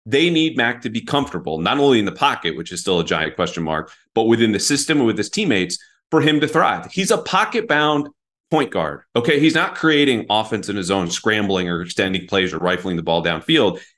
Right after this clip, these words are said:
And all signs point to, aside from the leaky pass protection, that will be the case. And the most clear evidence we had of this was not only the way he shredded Green Bay, who might have an average defense, probably not a big, significant data point,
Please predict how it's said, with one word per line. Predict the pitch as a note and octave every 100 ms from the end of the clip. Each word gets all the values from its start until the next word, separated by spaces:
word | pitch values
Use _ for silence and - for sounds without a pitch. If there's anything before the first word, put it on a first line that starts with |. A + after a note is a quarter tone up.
| -
And | B2+ -
all | C3+ F#3+
signs | E3+ D3 C3+
point | - C#3+ D3 D3
to, | F#2
aside | F2 F#2 F2
from | F2
the | E2+
leaky | E2+ E2+
pass | C3+ D#3+
protection, | - F2+ F2+ F2 E2+ - _ -
that | A2+ A#2
will |
be | G#2
the | G2+
case. | F#2+ D#2 D2+ - -
And | G#2+ G2+
the | A2
most | A2 G#2 - _ _
clear | - D#3+ G3
evidence | D3 A#2+ G#2+
we | G2 G2
had | G2
of | E2+
this | D#2 - - _ _ -
was | A#2
not | B2+ D#3
only | E3 C#3+
the |
way | B2 A#2+
he | A#2+
shredded | A#2 C3+ D#3+ G3+ C3+ E2+
Green | A2+ A2+ F#2
Bay, | D2+ C2+ -
who | A3+
might | C4
have | B3
an | A#3+
average | A3+ G#3 F#3+
defense, | G#3 F3 F2 -
probably | C#3+ D#3+
not | D3 C#3
a |
big, | C3+ C#3+ A#2 - D#3
significant | - - D3 E3+ E3+ C#3
data | A#2+ F#2+
point, | - D2